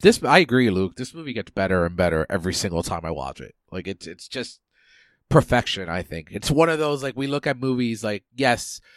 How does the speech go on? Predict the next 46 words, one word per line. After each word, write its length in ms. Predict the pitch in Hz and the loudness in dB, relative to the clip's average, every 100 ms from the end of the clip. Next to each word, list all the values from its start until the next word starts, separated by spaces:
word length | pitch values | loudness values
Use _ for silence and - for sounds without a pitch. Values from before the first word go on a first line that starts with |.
| - | -6
some 200 | - 143 | -2 0
movies 320 | 147 135 131 | 0 -2 -2
in, 180 | 127 123 - | -6 -8 -12
in 160 | 113 | -12
each 220 | 120 120 127 | -10 -6 -4
of 140 | 107 | -4
our 100 | 107 | -6
top 280 | - 113 101 | -6 -6 -6
twenty-five 600 | - 107 101 - 98 98 | -6 -6 -4 -4 -4 -2
or 80 | 95 | -6
fifty 340 | - 104 107 | -6 -8 -8
may 160 | 104 101 | -10 -6
not 180 | 104 98 | -6 -6
be 200 | 101 104 | -8 -8
a 60 | |
perfect 460 | - - 135 107 - | -4 -2 -2 -4 -8
movie. 300 | 92 80 78 | -8 -6 -8
I 140 | - 92 | -6 -6
do 180 | 87 98 | -6 -10
think 220 | 98 92 | -10 -10
It's 140 | 90 | -14
a 40 | 92 | -14
Wonderful 340 | 95 92 101 | -14 -12 -8
Life 220 | 92 92 | -8 -8
is 260 | 92 98 - _ _ _ | -10 -12 -18 _ _ _
a 140 | - 110 _ | -6 -6 _
perfect 340 | - 110 - - | -10 -10 -12 -20
movie. 340 | 82 67 67 - _ - | -18 -16 -16 -20 _ 6
There's 320 | 120 123 104 101 | 6 6 0 -14
nothing 560 | 110 117 123 135 131 113 | -6 0 0 0 -4 -4
really 420 | 107 110 110 107 | 0 2 2 0
that 200 | 95 92 - | -2 -4 -2
I 140 | 98 | 0
would 200 | 101 95 | 0 0
personally 600 | 104 92 101 92 92 87 | -2 -4 -4 -6 -6 -6
change. 340 | - 107 113 | -4 -4 -4
We 100 | 120 | -4
could 140 | - - | -4 2
poke 220 | 123 - | 2 2
fun 180 | 113 107 | 0 0
at, 80 | 104 | -2
like, 140 | 98 | -8
the 80 | 90 | -12
Mister 240 | 101 - | -14 -14
Potter 460 | - 101 101 101 92 | -6 -2 0 0 0
and 220 | 85 | -4